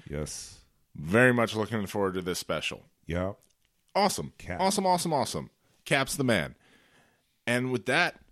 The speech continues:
Speaker 2: uh, that's all we got this week. That's, that's it for episode zero, our first time going out.
Speaker 1: Yep. Off
Speaker 2: Uh,
Speaker 1: the board.
Speaker 2: Yeah, nothing caught on fire. We
Speaker 1: No.
Speaker 2: had a good time.
Speaker 1: That's
Speaker 2: It worked
Speaker 1: right.
Speaker 2: good.
Speaker 1: Good talk,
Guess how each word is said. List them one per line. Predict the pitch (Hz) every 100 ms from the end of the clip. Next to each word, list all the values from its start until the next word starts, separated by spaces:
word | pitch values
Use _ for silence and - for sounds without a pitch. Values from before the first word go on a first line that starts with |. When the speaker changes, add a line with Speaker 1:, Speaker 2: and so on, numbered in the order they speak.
| _ -
Speaker 2:
uh, | 110 113 113
that's | 117 131
all | 165
we | 170
got | 160 185
this | 214 202
week. | - 95 - - _
That's, | 95 104 135 - 104 -
that's | 127 -
it | 175
for | 156
episode | 135 - 143 165 143
zero, | 113 156 170 98 78
our | 92
first | 107 135 135 -
time | 135 135 -
going | 135 135 135
out. | 147 104
Speaker 1:
Yep. | 80 98 139 - - -
Off | 101 117
Speaker 2:
Uh, | 113 113
Speaker 1:
the | 113
board. | 160 175 135 120 117 - _ _
Speaker 2:
Yeah, | 131 - -
nothing | 113 113 135 151
caught | 135 156
on | 156 151
fire. | 160 156 80 -
We | 107
Speaker 1:
No. | 120
Speaker 2:
had | 139
a | 139
good | 151
time. | 131 156 151 92
Speaker 1:
That's | 98 107
Speaker 2:
It | 120
worked | 147
Speaker 1:
right. | 151 131
Speaker 2:
good. | 175 156 101 107
Speaker 1:
Good | 151 -
talk, | 156 151 165 170 170